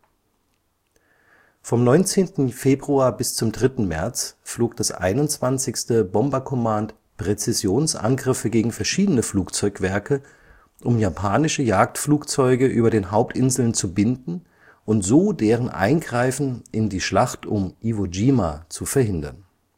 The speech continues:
Höhenwinde und Bewölkung sorgten dafür, dass hierbei nur geringe Schäden verursacht wurden. Ein Brandbombenangriff mit einhundertzweiundsiebzig Bombern auf Tokio am fünfundzwanzigsten Februar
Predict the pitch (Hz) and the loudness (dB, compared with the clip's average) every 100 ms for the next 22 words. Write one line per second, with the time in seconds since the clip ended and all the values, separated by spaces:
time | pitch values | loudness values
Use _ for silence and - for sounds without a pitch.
0 | _ _ _ - _ - - - _ _ | _ _ _ -20 _ -20 -20 -20 _ _
1 | _ _ 98 135 175 143 135 139 120 107 | _ _ 4 6 6 6 4 4 4 2
2 | 104 104 92 113 135 - 117 92 98 107 | 0 0 4 6 6 4 0 2 0 -2
3 | - 113 110 - 113 110 113 - 107 - | 2 4 4 4 6 6 4 -6 -6 -6
4 | - 143 113 117 110 113 107 113 104 175 | 4 6 6 4 6 6 4 4 6 6
5 | 160 - 98 90 - 135 110 90 85 - | 4 2 2 2 2 2 4 2 0 0
6 | 82 76 71 - _ _ _ _ _ _ | 0 0 -4 -14 _ _ _ _ _ _
7 | - - 101 101 107 117 185 - - 127 | -20 -4 -4 0 4 4 4 -2 2 4
8 | 110 107 92 95 - 101 - 107 87 104 | 4 0 -2 -2 -2 -4 -2 -4 0 2
9 | 139 139 120 - - - 92 120 123 101 | 2 4 2 0 -6 -2 2 2 0 -2
10 | - 101 95 95 127 131 123 - - - | -4 -4 0 2 4 4 2 -2 -6 -8
11 | - 160 160 - 107 98 - 170 190 139 | 0 2 2 2 0 0 -2 -2 0 -2
12 | - 120 - 113 - 101 - 117 - 117 | 0 0 0 -4 -4 -4 0 0 0 2
13 | 113 110 | 4 2